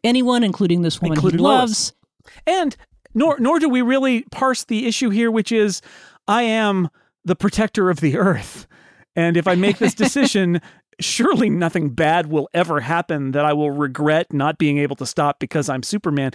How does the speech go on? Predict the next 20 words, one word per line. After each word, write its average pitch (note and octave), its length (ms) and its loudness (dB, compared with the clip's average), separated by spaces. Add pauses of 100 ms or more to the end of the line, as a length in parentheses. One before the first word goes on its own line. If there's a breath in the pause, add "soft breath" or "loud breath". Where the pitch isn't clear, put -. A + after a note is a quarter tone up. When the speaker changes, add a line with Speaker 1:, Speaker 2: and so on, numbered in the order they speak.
(160 loud breath)
Speaker 2:
There's C4 160 -2
not D#4 160 2
even B3+ 200 0
a G3+ 80 0
chan-, A#3+ 320 -2
there, A3+ 140 0 (200 loud breath)
there's B3 160 0
a A#3+ 60 0
chance C4 340 -2
for G#3+ 120 -6
kind G3 180 0
of F#3 80 0
a F3 80 2
moral, D#3+ 580 0 (400 soft breath)
uh, D#3 200 2 (120)
dilemma E3 440 0
here. G3+ 360 0 (160 soft breath)
None. D3+ 480 0 (320 loud breath)
There's D3 160 -2
none. C#3+ 340 -2